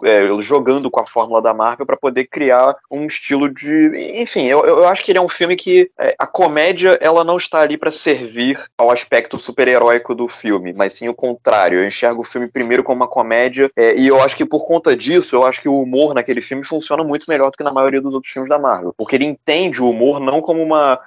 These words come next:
uma quebra pontual ou como um alívio cômico que seja, que muitas vezes a Marvel coloca nos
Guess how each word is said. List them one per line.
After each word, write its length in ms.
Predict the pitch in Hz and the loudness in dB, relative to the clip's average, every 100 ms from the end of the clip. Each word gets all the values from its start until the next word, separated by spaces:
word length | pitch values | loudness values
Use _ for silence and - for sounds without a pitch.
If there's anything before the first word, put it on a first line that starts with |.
| - | -16
uma 140 | 117 117 | -6 -6
quebra 720 | - 131 120 120 107 92 92 90 | -2 0 4 4 6 6 4 0
pontual 720 | 120 - 107 104 117 107 92 | -4 -4 0 2 4 4 2
ou 200 | 98 98 | 0 0
como 200 | 104 107 | -2 -2
um 80 | 107 | -2
alívio 480 | 101 113 120 104 | -2 -6 -6 -8
cômico 480 | 104 113 110 95 107 | -6 0 0 0 -14
que 100 | - | -14
seja, 460 | - 107 120 92 98 | -6 0 0 0 -4
que 240 | - 95 | -4 -8
muitas 280 | 95 107 104 | -6 -2 0
vezes 180 | 104 104 | 0 0
a 60 | 101 | -2
Marvel 280 | 98 104 | -2 -4
coloca 300 | 98 98 98 | -2 -2 0
nos 240 | 98 98 | -4 -4